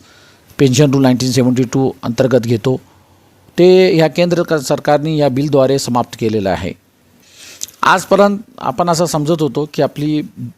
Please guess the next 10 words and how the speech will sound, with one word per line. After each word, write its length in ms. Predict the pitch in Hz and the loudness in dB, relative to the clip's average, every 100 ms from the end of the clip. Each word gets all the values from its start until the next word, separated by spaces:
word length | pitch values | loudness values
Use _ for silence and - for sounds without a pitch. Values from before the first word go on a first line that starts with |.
| _ _ - | _ _ 2
पेन्शन 420 | 139 135 180 175 - - | 2 4 4 2 -2 -10
सुरक्षित 500 | - 156 - 165 117 | -2 -2 0 0 2
आहे, 180 | 107 110 | 2 0
आपली 260 | 110 135 | -2 -4
पेन्शन 380 | 131 127 123 143 | -4 -2 -2 -4
कोणी 160 | 131 135 | -4 -2
बंद 240 | 123 127 | -2 -2
करू 180 | 120 113 | -2 -4
शकणार 320 | 107 - 113 | -6 -6 -6
नाही. 280 | 107 95 | -4 -6